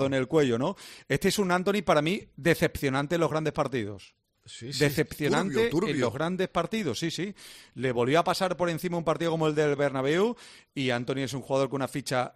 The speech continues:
Speaker 2: tremenda, eh, por el que el club ha hecho un desembolso espectacular y si tiene que tener algo a Anthony es aparecer en los grandes partidos, ¿no?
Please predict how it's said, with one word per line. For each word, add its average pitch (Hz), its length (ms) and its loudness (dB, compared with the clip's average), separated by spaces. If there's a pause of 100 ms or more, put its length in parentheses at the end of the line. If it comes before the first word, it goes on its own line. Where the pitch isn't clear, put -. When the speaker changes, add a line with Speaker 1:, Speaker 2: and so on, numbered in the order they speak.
Speaker 2:
tremenda, 170 600 2 (380)
eh, 127 360 0
por 131 160 0
el 120 160 -2
que 131 120 -4
el 120 100 -4
club 147 140 0
ha 151 80 4
hecho 156 320 0
un 156 120 0
desembolso 143 840 0
espectacular 175 1000 2 (720)
y 165 200 0
si 143 240 -2
tiene 165 460 -2
que 170 140 -2
tener 170 260 0
algo 170 260 4
a 156 100 2
Anthony 185 560 -2
es 127 160 -2
aparecer 127 380 -4
en 117 40 -4
los 113 100 -2
grandes 120 220 -4
partidos, 185 440 0
¿no? 208 320 -4